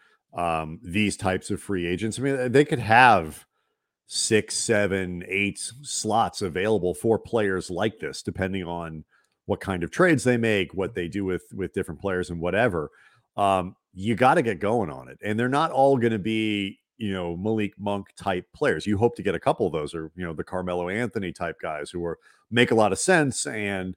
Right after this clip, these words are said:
you know, you, you plug in and have a little bit more of an N B A, uh, track record to them. I, I, I don't mind that they're doing it. I agree with you. I think it's good that they're doing it, but,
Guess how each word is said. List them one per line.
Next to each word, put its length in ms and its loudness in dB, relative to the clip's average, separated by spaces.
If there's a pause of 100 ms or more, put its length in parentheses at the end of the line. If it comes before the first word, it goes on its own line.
(340)
you 100 -4
know, 160 0
you, 300 -8
you 160 -2
plug 320 2
in 240 0
and 160 -6
have 240 -2
a 40 0
little 220 2
bit 220 0
more 240 0
of 100 0
an 120 0
N 120 -4
B 200 -2
A, 400 0 (280)
uh, 200 -4
track 400 4
record 380 4
to 200 -4
them. 260 -6 (1500)
I, 280 6 (680)
I, 260 8
I 20 10
don't 200 10
mind 220 10
that 80 6
they're 100 6
doing 280 10
it. 100 6
I 80 8
agree 240 10
with 120 6
you. 120 0
I 100 2
think 160 0
it's 140 0
good 300 4
that 100 0
they're 120 2
doing 300 4
it, 220 -2
but, 360 6